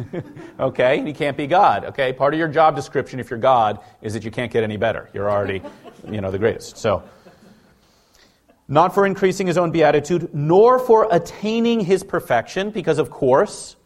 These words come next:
he's already perfect. Why would they include that? Precisely because some pantheists would say, "Well, actually, God is always in the process of becoming, and that's why he has created things." And he, he's sort of involved in this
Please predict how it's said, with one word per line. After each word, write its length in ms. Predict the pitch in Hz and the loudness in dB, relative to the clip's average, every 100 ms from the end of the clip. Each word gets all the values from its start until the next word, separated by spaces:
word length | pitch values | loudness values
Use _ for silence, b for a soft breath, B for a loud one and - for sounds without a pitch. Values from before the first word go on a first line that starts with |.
| _ _ _ _ | _ _ _ _
he's 120 | - 220 | 0 4
already 260 | 156 175 | 6 4
perfect. 580 | 185 262 - 95 - - _ _ _ _ _ | 2 -2 0 -10 -10 -20 _ _ _ _ _
Why 260 | 160 208 269 | -6 -2 -2
would 160 | 254 | 2
they 80 | 233 | 2
include 360 | 226 233 247 190 | 2 -2 -6 -4
that? 260 | 104 - _ _ _ _ _ | -8 -10 _ _ _ _ _
Precisely 500 | - 214 247 262 269 | -4 0 2 2 0
because 540 | 226 208 165 165 175 165 | -4 -4 0 2 2 -2
some 520 | 185 185 202 190 - - - | -2 -2 -4 -10 -16 -20 -8
pantheists 640 | 180 262 175 151 160 - | -6 -4 -2 -4 -4 -10
would 120 | 160 | -10
say, 180 | - 165 | -4 -4
"Well, 220 | 160 156 | -2 -2
actually, 260 | 160 - 151 | -4 -6 -6
God 240 | 170 160 | -2 -2
is 80 | 156 | -2
always 160 | 151 151 | -4 -4
in 80 | 135 | -6
the 60 | |
process 360 | - 135 - 127 | -4 -6 -6 -12
of 100 | 113 | -10
becoming, 460 | 113 127 107 65 - b b b - | -6 -4 -4 -8 -20 b b b -10
and 160 | 107 | -6
that's 200 | 123 120 | -6 -4
why 120 | 117 | -6
he 80 | 107 | -4
has 120 | 104 | -8
created 500 | - 104 98 90 - | -8 -10 -8 -10 -14
things." 460 | - 73 - - - _ _ _ | -10 -10 -12 -20 -20 _ _ _
And 120 | 123 117 | -8 -6
he, 140 | 120 | -6
he's 440 | 117 123 110 - | -4 -6 -6 -12
sort 200 | - 143 | -6 -6
of 100 | 120 - | -6 -6
involved 540 | 139 120 131 131 117 | -6 2 4 4 2
in 80 | 117 | -6
this 380 | 113 101 - | -6 -6 -10